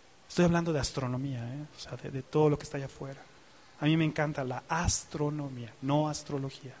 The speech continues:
astronomía. Y ver las maravillas que mi Dios ha creado.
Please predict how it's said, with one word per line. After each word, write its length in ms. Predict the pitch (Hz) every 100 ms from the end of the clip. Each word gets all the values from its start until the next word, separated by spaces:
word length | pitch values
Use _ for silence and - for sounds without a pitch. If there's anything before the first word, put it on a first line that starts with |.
| - - - -
astronomía. 800 | - 135 - - 135 131 123 120 - - - - - - - - -
Y 100 | 143
ver 220 | 160 180
las 160 | 190 190
maravillas 720 | 160 147 139 151 165 170 -
que 120 | 143
mi 160 | 135 131
Dios 280 | 151 147
ha 80 | 151
creado. 460 | - 139 143 143